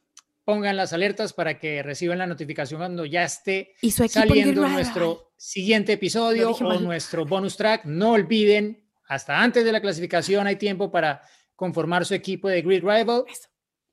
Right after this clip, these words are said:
Speaker 1: Eh, empieza el lockdown, el confinamiento del equipo de, lo, de Grid Rival a partir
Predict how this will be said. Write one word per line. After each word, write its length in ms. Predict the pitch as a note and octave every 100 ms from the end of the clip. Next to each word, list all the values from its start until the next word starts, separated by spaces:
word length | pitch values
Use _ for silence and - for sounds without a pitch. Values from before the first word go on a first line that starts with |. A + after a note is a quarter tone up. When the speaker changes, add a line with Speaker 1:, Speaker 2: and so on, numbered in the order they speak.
| _ _ _ -
Speaker 1:
Eh, 400 | D3 C#3 C3 B2+
empieza 440 | B2 - A#3+ A#3
el 120 | G#3+ A3
lockdown, 500 | G#3 E3 G3+ A3+ - _ _ _
el 180 | C#3+ C#3+
confinamiento 1000 | F3 E3 - E3+ D#3+ G#3 G#3+ G3+ G#3 G#3
del 280 | G3 E3+ D#3+
equipo 600 | D3 G3 F#3 F#3+ F#3+ F#3
de, 120 | F3+
lo, 220 | F3+ F#3 F#3
de 400 | E3 D#3 C#3+ - - _ -
Grid 160 | G#3 F#3
Rival 420 | G3 F3 F#3+ G3
a 100 | E3
partir 560 | D#3+ C#3 - F3 -